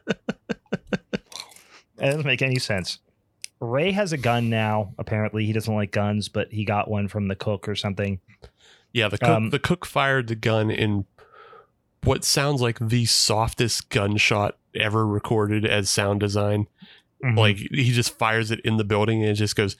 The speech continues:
Speaker 2: "Ah, pah. Hey guys, pay attention to me." <laughs> And
Speaker 1: It reminded me, 'cause the, then the one, uh, redneck's like, "You couldn't hurt anything with that. It's just a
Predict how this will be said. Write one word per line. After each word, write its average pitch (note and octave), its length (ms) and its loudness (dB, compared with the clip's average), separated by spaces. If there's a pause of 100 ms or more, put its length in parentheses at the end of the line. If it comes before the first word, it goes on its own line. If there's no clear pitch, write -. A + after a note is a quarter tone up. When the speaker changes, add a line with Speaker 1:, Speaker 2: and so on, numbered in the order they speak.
(220)
Speaker 2:
"Ah, F3+ 100 0
pah. C#3+ 420 2 (320)
Hey F3 140 0
guys, C#3 480 0
pay D#3+ 200 0
attention D#3+ 360 2
to C#3 60 2
me." C#3 380 2 (380)
<laughs> D#3 100 2 (240)
And D3 600 0
Speaker 1:
It C#3+ 60 0
reminded C#3+ 560 0
me, A#3+ 340 -4
'cause D3 200 -2
the, C#3 260 -2
then F3+ 160 0
the A#3+ 100 -2
one, D3+ 300 0 (180)
uh, A#2+ 380 0
redneck's A#2 600 0
like, G2+ 260 0
"You A#3 80 -4
couldn't C#3 340 -2 (300)
hurt D3 240 0
anything C3+ 340 0
with B2 120 -4
that. E3+ 180 2
It's E3+ 120 -6
just - 240 -4
a B2 60 -6